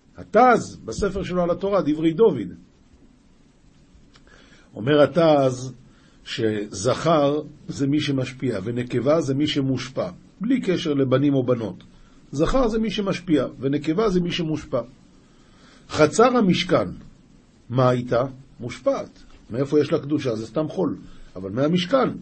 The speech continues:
אז היא מושפעת. אבל כשיהודי בא ונעמד בחצר המשכן, מה קרה לו אז? הוא הפך להיות מושפע, והחצר משפיעה. לכן היא גם זכר וגם נקבה.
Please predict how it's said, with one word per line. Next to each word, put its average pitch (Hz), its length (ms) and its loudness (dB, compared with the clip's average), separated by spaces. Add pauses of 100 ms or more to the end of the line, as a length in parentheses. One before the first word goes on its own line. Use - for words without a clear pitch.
(100)
אז 107 120 -8
היא 120 80 -2
מושפעת. 156 500 0 (760)
אבל 131 160 4
כשיהודי 185 520 6
בא 240 100 6
ונעמד 214 540 4
בחצר 185 400 2
המשכן, 165 480 2 (240)
מה 143 120 -2
קרה 151 280 4
לו 147 180 4
אז? 143 260 0 (240)
הוא 240 160 4
הפך 180 300 2
להיות 160 220 2
מושפע, 147 400 0
והחצר 131 600 -2 (340)
משפיעה. 185 560 0 (340)
לכן 92 240 -8
היא 92 120 -6
גם 107 160 -2
זכר 135 380 0
וגם 156 260 0
נקבה. 117 580 -6